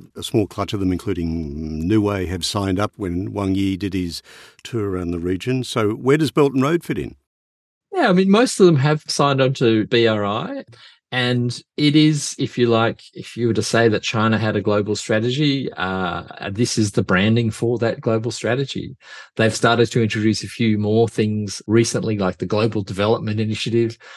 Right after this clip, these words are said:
Speaker 2: that covers a lot of the same territory. The problem that China faces with the B R I, and this is a shift that has been happening for a while, is the enormous pile of cash that they had in the form of foreign reserves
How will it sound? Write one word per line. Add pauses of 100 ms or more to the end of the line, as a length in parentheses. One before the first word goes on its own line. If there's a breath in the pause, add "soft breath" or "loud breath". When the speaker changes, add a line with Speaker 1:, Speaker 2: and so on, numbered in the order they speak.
(180 loud breath)
Speaker 2:
that
covers
a
lot
of
the
same
territory. (460 loud breath)
The (200)
problem (220)
that
China
faces
with
the
B
R
I,
and
this
is (280)
a
shift
that
has
been
happening
for
a
while, (560 loud breath)
is
the
enormous
pile
of
cash
that
they
had
in
the
form
of
foreign
reserves